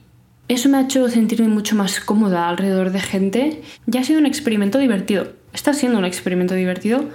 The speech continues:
muy curioso, que me ha llevado a entablar conversación y amistades así tontas <laughs> en el gimnasio y en clases de baile y en varios sitios.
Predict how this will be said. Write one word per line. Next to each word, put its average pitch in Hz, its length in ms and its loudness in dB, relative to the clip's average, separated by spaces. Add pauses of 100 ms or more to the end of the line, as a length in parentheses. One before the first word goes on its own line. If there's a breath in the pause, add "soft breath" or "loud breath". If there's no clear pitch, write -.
(520 loud breath)
muy 233 200 4
curioso, 190 680 0
que 214 120 -2
me 196 80 0
ha 190 40 -2
llevado 208 240 0
a 226 40 2
entablar 190 360 2
conversación 202 600 0
y 214 200 2
amistades 196 680 -2
así 208 220 -2
tontas 247 500 -2 (100)
<laughs> - 100 -2
en 214 80 2
el 208 200 0
gimnasio 226 720 0
y 208 340 2
en 185 360 -4
clases 202 300 -2
de 185 140 2
baile 240 420 0
y 240 80 2
en 185 100 0
varios 226 260 0
sitios. 294 600 -2